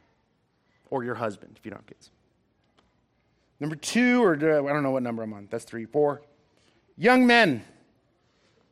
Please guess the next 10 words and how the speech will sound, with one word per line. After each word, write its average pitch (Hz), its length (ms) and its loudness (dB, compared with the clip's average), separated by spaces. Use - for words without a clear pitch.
this 220 560 2
is 180 160 2
who 254 560 2
you 214 200 2
are 196 160 6
called 285 580 4
to 240 140 2
be. 147 360 0
So - 180 0
stop 285 680 2